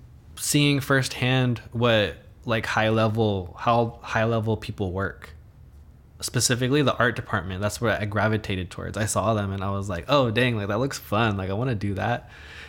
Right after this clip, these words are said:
And I went over there and I made friends. And, and I'm planting seeds, building these friends in film, creating these connections so that I can work in that higher level position later on in my career.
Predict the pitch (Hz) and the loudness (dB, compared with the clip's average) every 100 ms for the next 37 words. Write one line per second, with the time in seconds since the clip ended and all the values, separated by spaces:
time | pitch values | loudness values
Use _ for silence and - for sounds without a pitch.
0 | - 117 123 123 131 139 135 127 123 123 | -8 -2 0 2 2 4 2 2 2 2
1 | 123 123 120 - 135 113 104 110 107 101 | 0 0 -2 -2 -2 0 -2 -4 -2 -4
2 | - - - - - - - - - - | -8 -16 -20 -20 -20 -20 -20 -20 -20 -20
3 | - - - 120 107 104 104 101 - 120 | -20 -14 -4 0 0 0 -4 -4 0 2
4 | 113 135 135 139 123 - 143 135 113 - | 4 4 4 4 2 4 4 4 2 -6
5 | - - - - - - - - - - | -12 -18 -20 -20 -20 -20 -20 -20 -20 -16
6 | - 117 123 120 123 117 - 120 117 113 | -8 0 2 4 4 2 2 2 4 2
7 | 107 117 113 110 107 107 113 110 107 113 | 2 2 2 2 2 2 2 0 0 -2
8 | 104 107 - 110 101 - 107 101 98 87 | 0 -2 -2 -2 -2 0 0 0 0 -2
9 | 98 - 107 101 98 104 101 98 - - | -6 -6 -6 -6 -6 -6 -6 -8 -12 -18
10 | - - 120 101 - 113 107 104 101 98 | -20 -12 -4 -4 -2 -4 -2 -2 -4 -4
11 | - 104 113 117 - 95 92 101 - - | -4 -4 -4 -4 -6 -6 -6 -10 -14 -20
12 | - 113 107 104 107 113 110 95 - 87 | -10 -2 0 2 2 2 0 -4 -8 -12
13 | 110 | -14